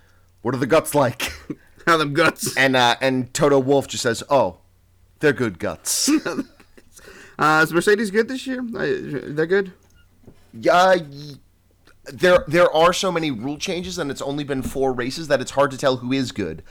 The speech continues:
Speaker 2: Okay.
Speaker 1: I think, I think mechanically, uh, just in terms of core engine, Mercedes still has the edge.
Speaker 2: Right, right.
Speaker 1: Um, I'm, I think they may be getting out-strategized over the course of this season.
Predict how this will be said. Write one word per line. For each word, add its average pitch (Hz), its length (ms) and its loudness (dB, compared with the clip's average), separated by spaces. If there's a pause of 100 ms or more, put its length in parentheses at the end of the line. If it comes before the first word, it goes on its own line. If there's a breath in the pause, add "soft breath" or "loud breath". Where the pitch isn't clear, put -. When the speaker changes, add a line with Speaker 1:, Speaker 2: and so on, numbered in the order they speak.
(120)
Speaker 2:
Okay. 131 220 2
Speaker 1:
I 110 80 0
think, - 400 -4
I 131 80 0
think 156 240 -10
mechanically, 143 800 -6
uh, 113 220 2
just 110 180 -8
in 127 80 -4
terms 120 220 -2
of 113 100 -8
core 120 240 -2
engine, 117 300 -2
Mercedes 110 400 -6
still 113 100 -4
has 104 220 -4
the 92 200 -6
edge. 131 420 -4 (120)
Speaker 2:
Right, 120 240 2
right. 120 180 0
Speaker 1:
Um, 113 360 2
I'm, 120 220 -2 (100)
I 120 80 -2
think 147 280 -4
they 143 100 -2
may 117 200 -2
be 113 140 -4
getting 113 340 -4
out-strategized 95 1160 -4
over 110 160 -6
the 104 60 -6
course - 340 -6
of 90 80 -14
this 98 120 -10
season. 82 520 -12